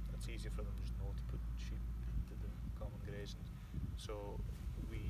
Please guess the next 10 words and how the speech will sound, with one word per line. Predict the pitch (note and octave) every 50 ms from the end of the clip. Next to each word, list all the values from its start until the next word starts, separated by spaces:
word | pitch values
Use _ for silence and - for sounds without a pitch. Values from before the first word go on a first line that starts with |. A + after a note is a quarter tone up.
| - - - - - - - - - -
would | - - - A2+
work | A#2+ B2 - - - -
together | - - - A2+ A2 A2 G#2+
less | G#2 G2+ G2+ G#2 G2+ G#2 G#2 G2+ - - - -
than | - - -
we | - - - - - - - -
used | - - - -
to | - - - - - - - - - - - - - - - - - - - - - -
even | - - - - G#2+ G2+ - - - - - - - - - - - - - -
twenty | - - - - - -